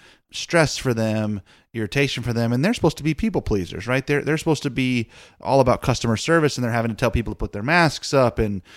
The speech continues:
they got people sitting in, in these little chairs with, with glass walls next to them so that they can play, and it's just like, it's tight, it's uncomfortable, and the energy's just not there, like, like that free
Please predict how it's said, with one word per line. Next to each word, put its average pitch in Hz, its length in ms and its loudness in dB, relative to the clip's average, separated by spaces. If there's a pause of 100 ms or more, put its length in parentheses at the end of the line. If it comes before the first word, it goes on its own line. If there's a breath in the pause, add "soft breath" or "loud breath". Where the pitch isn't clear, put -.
(200 loud breath)
they 131 100 -4
got 120 260 -2
people 139 220 2
sitting 139 320 -2
in, 120 280 0
in 123 80 2
these 113 180 0
little 127 380 6 (340 loud breath)
chairs 143 460 4
with, 117 240 2
with 107 240 -4
glass 127 380 0
walls 139 420 6
next 135 220 0
to 147 60 0
them 127 80 0
so 127 120 -4
that 117 140 2
they 117 120 0
can 107 260 -2 (460 loud breath)
play, 160 440 6
and 123 100 4
it's 110 100 -4
just - 180 -6
like, 101 200 -4
it's - 160 -10
tight, 147 360 2
it's - 140 -2
uncomfortable, 123 840 4 (640 soft breath)
and 127 320 -2
the 123 160 0
energy's 175 400 4
just - 260 -4
not 190 180 0
there, 214 240 0
like, 110 220 -2 (100)
like 120 220 -6
that 120 200 -2
free 180 920 0